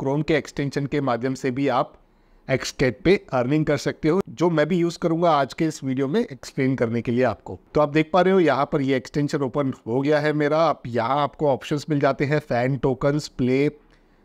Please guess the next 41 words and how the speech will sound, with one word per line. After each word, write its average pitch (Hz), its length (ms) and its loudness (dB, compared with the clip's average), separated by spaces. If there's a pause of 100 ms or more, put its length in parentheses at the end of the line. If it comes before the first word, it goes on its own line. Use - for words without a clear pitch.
(160)
वॉलेट, 131 640 0
स्वैप। 131 440 0 (140)
तो 127 200 0
ये 127 200 0
फैन 127 360 -4
टोकन्स 143 400 -2
वाला 139 160 2
सेक्शन 143 380 -4
है। 156 60 2
उससे 143 180 -2
पहले 127 220 0
मैं 127 140 2
आपको 123 160 -4
बता 120 220 -2
दूँ 143 180 -2
मेरे 131 260 -2 (360)
वॉलेट 131 340 0
में 156 140 2
इस 135 100 -6
समय 143 220 0
क्या-क्या 135 300 0
है। 143 120 0
तो 147 140 0
Xcat 139 540 -2
का 147 120 2
बैलेंस 127 340 0
आपको 139 260 -2
देखने 131 240 -2
के 127 100 -4
लिए 135 120 0
मिल 131 180 -2
रहा 131 120 0
है, 131 140 0
बीएनपी 123 480 -2
का 127 140 0
देखने 127 300 -4
के 131 80 -4
लिए 131 120 0
मिल 127 160 0
रहा 127 200 -2
है, 135 180 -2